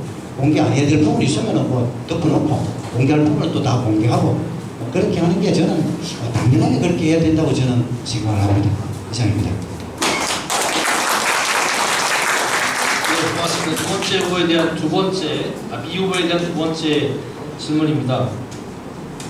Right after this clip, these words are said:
Speaker 2: 이 아마 한 분이 집중적으로 모든 후보에게 집어올 것 같습니다. 두 번째 질문도 똑같네요.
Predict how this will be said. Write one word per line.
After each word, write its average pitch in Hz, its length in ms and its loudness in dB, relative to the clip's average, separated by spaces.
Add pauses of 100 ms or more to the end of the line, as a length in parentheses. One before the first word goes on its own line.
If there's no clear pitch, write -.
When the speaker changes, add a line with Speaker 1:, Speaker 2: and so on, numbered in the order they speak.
(800)
Speaker 2:
이 156 100 -4
아마 185 420 0 (100)
한 233 240 -8
분이 180 580 -4 (500)
집중적으로 165 640 -2
모든 151 320 0
후보에게 151 400 0
집어올 151 420 -2
것 120 120 -6
같습니다. - 520 -6 (880)
두 - 80 -8
번째 151 180 -2
질문도 135 340 -2
똑같네요. - 680 -4